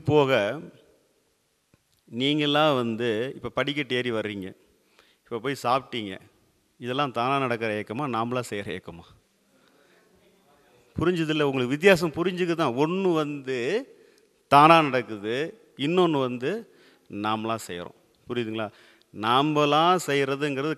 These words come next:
கண்ணு முழிச்சதுக்கு பிறகு நாலேஜை பயன்படுத்தி செய்யற அத்தனை இயக்கமுமே, அறிவை பயன்படுத்தி செய்யற அத்தனை இயக்கமுமே நாமளா செய்யற இயக்கம். அந்த இயக்கம் செஞ்சாலும் அதுக்கு ஆதாரமா எந்த இயக்கம் இருக்குது? தாமா நடைபெறுகிற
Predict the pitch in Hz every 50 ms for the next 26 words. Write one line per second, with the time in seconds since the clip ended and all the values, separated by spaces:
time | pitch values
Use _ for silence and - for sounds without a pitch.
0 | - 127 131 147 165 170 156 147 143 143 151 143 - 151 135 139 131 117 113 -
1 | 117 117 120 127 123 113 120 139 151 170 175 - - - - - _ _ _ _
2 | _ _ _ _ _ _ _ _ - 107 113 120 139 151 151 160 156 139 139 143
3 | - - 127 131 143 151 151 143 143 139 131 - 135 123 - 123 120 120 117 113
4 | 107 101 - - 143 139 135 123 123 120 120 127 135 131 131 - 139 127 120 110
5 | 107 101 104 110 135 165 - 123 147 165 190 185 165 - 151 151 156 160 147 143
6 | 135 - 143 139 135 135 127 - 147 143 139 139 139 151 147 - 151 143 127 135
7 | 156 214 254 226 - 123 123 127 131 127 127 135 143 147 - 120 107 104 101 98
8 | 95 98 95 - - 98 98 107 139 175 208 - _ _ - - _ _ _ _
9 | _ _ _ - 98 123 151 175 165 156 160 185 185 214 190 - 156 151 151 147
10 | 151 170 196 185 180 160 160 147 151 170 175 175 170 175 185 190 180 165 160 175
11 | 185 185 180 180 175 175 170 - 170 156 156 151 160 147 117 82 - - - -
12 | - - _ _ _ - - 170 190 202 208 214 214 220 214 208 202 202 190 202
13 | 202 196 190 190